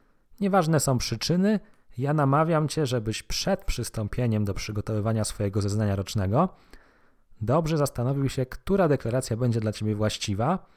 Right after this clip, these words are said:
a która będzie właściwa, o tym opowiedziałem przed chwilą. Gdy już masz wybraną deklarację,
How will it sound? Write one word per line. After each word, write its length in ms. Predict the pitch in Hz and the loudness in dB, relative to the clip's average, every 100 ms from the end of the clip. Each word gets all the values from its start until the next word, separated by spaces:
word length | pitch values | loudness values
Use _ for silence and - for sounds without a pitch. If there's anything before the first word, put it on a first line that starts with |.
| _ _ _ - | _ _ _ -8
a 80 | 170 | -6
która 280 | - 196 | 2 2
będzie 300 | 175 180 156 | 4 2 2
właściwa, 540 | 135 123 - - 151 131 | 2 0 -2 0 4 4
o 60 | |
tym 180 | 123 120 - | 4 0 0
opowiedziałem 720 | 139 165 113 101 101 101 98 - - _ _ - | -2 0 0 0 2 2 0 -4 -20 _ _ -8
przed 220 | - 101 | -6 -6
chwilą. 380 | - 113 90 85 - _ _ _ _ _ _ _ - - | -6 -8 -10 -14 -20 _ _ _ _ _ _ _ -20 -12
Gdy 200 | 104 120 | -2 0
już 220 | 110 104 | 2 0
masz 280 | 139 190 - | 0 0 -2
wybraną 400 | 117 117 117 107 | 0 2 2 0
deklarację, 680 | - 107 98 - - 101 | -2 -2 -2 -4 -4 -4